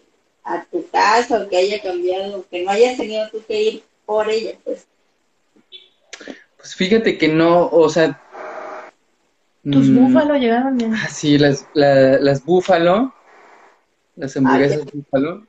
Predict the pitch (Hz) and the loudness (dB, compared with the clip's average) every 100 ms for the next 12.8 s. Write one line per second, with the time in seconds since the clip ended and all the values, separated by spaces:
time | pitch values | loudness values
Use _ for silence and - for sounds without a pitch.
0 | _ 139 127 123 139 139 170 - _ - | _ -2 -2 0 0 0 -2 -8 _ -20
1 | - - _ _ _ - 165 180 180 208 | -20 -20 _ _ _ -2 2 4 4 2
2 | 196 170 180 170 160 156 156 131 127 123 | 2 2 2 2 2 0 0 0 0 -2
3 | - - 156 147 120 120 135 123 - - | -8 -2 -2 -2 -4 -4 -4 -4 -6 -12
4 | 120 110 113 _ _ _ _ - 151 143 | -12 -12 -18 _ _ _ _ -8 -2 2
5 | 143 147 143 147 127 120 - _ _ _ | 4 4 2 -2 -6 -10 -18 _ _ _
6 | _ _ _ - 151 151 147 143 151 156 | _ _ _ -8 -2 4 4 4 2 -2
7 | - - _ - 139 147 156 165 185 165 | -12 -20 _ -6 -2 0 4 4 4 2
8 | 180 190 202 165 156 170 160 151 143 - | 2 2 2 -2 -2 2 2 2 -2 -10
9 | - - - - - - 202 196 - - | -18 -16 -14 -12 -6 -2 -2 -4 -8 -14
10 | _ _ _ _ _ - - _ - 160 | _ _ _ _ _ -20 -20 _ -6 2
11 | 160 165 165 175 208 214 214 202 180 220 | 4 4 4 4 2 2 2 2 2 4
12 | 220 233 220 196 170 165 151 | 4 2 2 2 2 -2 -2